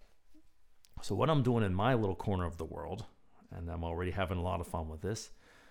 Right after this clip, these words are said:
and again, this is, this is z-, notches and notches and notches back from, from being the, the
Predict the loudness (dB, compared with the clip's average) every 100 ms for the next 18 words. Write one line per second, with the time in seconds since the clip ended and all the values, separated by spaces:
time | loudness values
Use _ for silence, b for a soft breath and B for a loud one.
0 | b b b -2 0 2 0 -2 -2 -4
1 | -4 -6 -2 -4 -6 -12 _ -16 -14 -10
2 | -6 -6 -6 -8 0 2 4 6 6 6
3 | 2 2 4 4 4 2 2 4 4 0
4 | -2 -2 -2 -2 -2 0 -2 0 2 2
5 | -2 -4 -6 -4 -4